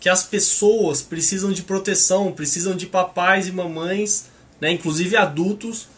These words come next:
para serem protegidos, porque elas não teriam cérebros, talvez só o Ministério Público ou o Estado tenha, né? É isso que eles querem dizer. As pessoas não teriam cérebro para discernir uma piada da realidade.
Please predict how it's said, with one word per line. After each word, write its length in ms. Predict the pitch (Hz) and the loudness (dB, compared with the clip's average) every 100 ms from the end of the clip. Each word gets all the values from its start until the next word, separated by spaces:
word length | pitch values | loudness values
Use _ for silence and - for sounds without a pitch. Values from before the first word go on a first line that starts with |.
| - - _ _ | -20 -20 _ _
para 160 | 175 170 | 0 2
serem 260 | - 214 | 2 2
protegidos, 1160 | 208 220 233 247 233 151 165 196 135 123 - - _ _ _ | 0 0 0 0 -2 -2 -2 -2 -4 -8 -8 -12 _ _ _
porque 200 | - 139 | -18 0
elas 220 | 180 190 185 | 4 4 4
não 240 | 208 240 | 2 0
teriam 340 | - 226 208 | 0 2 2
cérebros, 960 | 190 - 175 175 208 214 214 254 - - - - | 4 2 4 4 2 -2 -6 -10 -14 -16 -20 -6
talvez 420 | 160 156 151 185 | -4 -2 -2 0
só 240 | - 185 208 | 4 4 4
o 20 | |
Ministério 520 | 190 180 - 165 165 | 2 -2 0 0 0
Público 400 | - 165 170 - | -2 -4 -2 0
ou 80 | 185 | 2
o 20 | |
Estado 540 | 196 - 139 165 165 | 2 2 2 2 0
tenha, 400 | 135 151 175 185 | -4 -4 -4 -2
né? 180 | 139 165 - - - - - _ - | -4 -6 -12 -20 -20 -20 -20 _ -10
É 100 | 123 | -4
isso 220 | 139 - | -2 -2
que 80 | 143 | -2
eles 120 | 131 | 0
querem 220 | 147 143 | 0 0
dizer. 400 | 135 127 143 185 - - - - | -2 -2 -4 -6 -16 -20 -20 -6
As 140 | 170 | -4
pessoas 320 | - 156 190 | 0 2 2
não 160 | 185 208 | 2 2
teriam 280 | 226 208 202 | 2 4 4
cérebro 720 | - - 165 202 202 226 233 - - - - | 4 4 4 4 0 -4 -10 -16 -20 -20 -8
para 260 | - 190 220 | 2 2 4
discernir 680 | 185 233 - 226 202 202 226 | 2 2 4 2 2 0 -2
uma 200 | 220 220 | -2 -2
piada 460 | - 214 208 220 | 0 4 4 4
da 80 | 214 | 0
realidade. 720 | 196 214 214 196 180 139 113 | 0 -2 0 2 2 0 -4